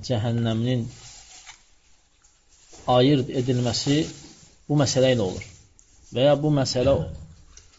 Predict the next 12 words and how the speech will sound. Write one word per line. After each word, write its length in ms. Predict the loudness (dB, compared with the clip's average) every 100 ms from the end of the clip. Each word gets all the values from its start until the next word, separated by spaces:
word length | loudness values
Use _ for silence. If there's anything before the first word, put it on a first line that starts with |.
| -14
bütün 300 | -10 -4 0
məsələlərin 540 | 0 0 0 0 2 2
başıdır. 360 | -2 -2 -8 -10 -18 -20 -20 -20 _ _ _ _ _ _ _ -20 -20 -20 -6
Yəni, 220 | -4 -2
kim 200 | -2 -2
təvhidsiz, 720 | 2 2 2 -2 -2 -2 -2 -12 -16 -18 -20 _ -20 -20 -20 -20 -20 -20 _ _ _ _ -20 _ -8
təvhidi 340 | -6 -2 2
olmadan, 440 | 4 4 2 0 -2
yəni 160 | 0
Allahı 320 | 0 0 0 0
ibadətə 380 | 0 0 -4
tək 340 | -4 -6 -6